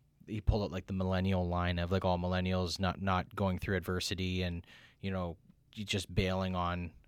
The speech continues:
a team when times are tough or when your team's not good enough. And, like, I mean, it makes complete sense. If you're looking at somebody pull this, it's like,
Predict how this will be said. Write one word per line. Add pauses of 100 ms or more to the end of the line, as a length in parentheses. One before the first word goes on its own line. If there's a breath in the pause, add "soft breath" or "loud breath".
(100)
a
team
when
times
are
tough
or
when
your
team's
not
good
enough.
And,
like, (540 soft breath)
I
mean,
it
makes
complete
sense.
If
you're
looking
at
somebody
pull
this,
it's
like,